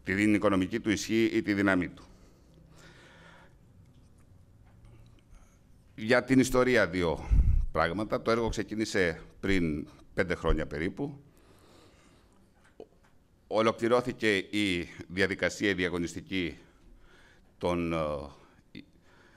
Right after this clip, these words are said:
Δεκέμβριο του δύο χιλιάδες δώδεκα, οπότε και υπογράφηκε σύμβαση.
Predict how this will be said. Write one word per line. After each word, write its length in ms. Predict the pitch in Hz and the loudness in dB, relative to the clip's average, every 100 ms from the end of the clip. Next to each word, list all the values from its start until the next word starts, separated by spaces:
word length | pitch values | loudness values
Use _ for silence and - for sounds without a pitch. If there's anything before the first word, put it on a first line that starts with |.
| _ - | _ -10
Δεκέμβριο 600 | 82 98 120 113 101 87 | -2 0 2 2 0 -4
του 180 | 87 85 | -4 -2
δύο 160 | 101 | -2
χιλιάδες 580 | 92 92 90 85 - - 80 71 64 - - _ _ _ - - | -2 0 0 0 -8 -8 -6 -6 -10 -14 -20 _ _ _ -20 -12
δώδεκα, 680 | 78 85 87 123 135 135 - _ _ _ _ - _ | -6 -4 -4 -6 -6 -8 -20 _ _ _ _ -20 _
οπότε 340 | - 85 107 | -6 -4 -4
και 80 | 101 | -4
υπογράφηκε 500 | 92 90 92 - - | -6 -4 -4 -4 -12
σύμβαση. 640 | - 92 92 104 - 139 | -6 -2 -2 -2 -6 -8